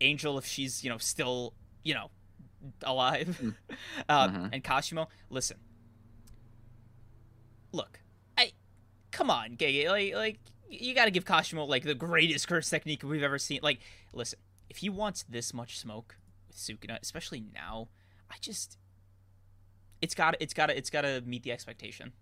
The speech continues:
Speaker 2: Listen, bro, first of all, Kashimo's hands are gonna be certified as fuck if he fights Sukuna. 'Cause, like, oh, M three D, thank you for the five dollars. Um, low-key, Maki having no reaction to Sukuna is insane. Everybody's
Speaker 1: Oh,
Speaker 2: scared
Speaker 1: yeah.
Speaker 2: to death from,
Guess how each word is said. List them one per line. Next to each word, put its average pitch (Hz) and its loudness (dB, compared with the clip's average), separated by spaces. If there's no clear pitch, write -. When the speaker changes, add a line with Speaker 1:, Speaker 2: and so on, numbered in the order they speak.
Speaker 2:
Listen, 92 -2
bro, 80 -4
first 123 2
of 92 0
all, 80 2
Kashimo's 104 4
hands 85 -2
are 78 -8
gonna 76 -8
be 80 -12
certified 78 -6
as 71 -14
fuck 80 -6
if 85 -6
he 90 -6
fights 92 0
Sukuna. 98 0
'Cause, 107 0
like, 104 2
oh, 82 2
M 92 0
three 98 -2
D, 82 -4
thank 123 -2
you 160 -6
for 180 -4
the 170 0
five 135 2
dollars. 87 4
Um, 92 2
low-key, 131 0
Maki 123 0
having 117 0
no 90 0
reaction 95 -2
to 82 -6
Sukuna 92 -2
is 80 -8
insane. 87 -4
Everybody's 92 4
Speaker 1:
Oh, 151 6
Speaker 2:
scared 135 2
Speaker 1:
yeah. 131 4
Speaker 2:
to 90 0
death - -8
from, 87 -8